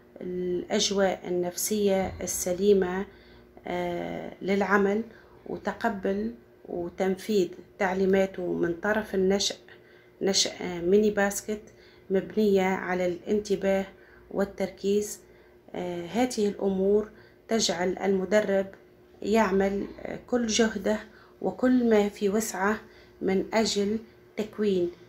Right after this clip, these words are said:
جيل صاعد لميني باسكت، فنان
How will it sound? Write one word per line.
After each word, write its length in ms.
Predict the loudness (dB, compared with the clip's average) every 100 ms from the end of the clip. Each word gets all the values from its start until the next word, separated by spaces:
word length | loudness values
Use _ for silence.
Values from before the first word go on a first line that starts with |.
| -20 -18 -6
جيل 520 | -2 2 2 0 -4 -8
صاعد 520 | -10 0 2 2 -2 -4 -16 -20 -6
لميني 400 | -2 2 4 4
باسكت، 760 | 4 2 0 -4 -8 -8 -12 -20 -20 -20 -20
فنان 640 | -2 2 4 4 4 2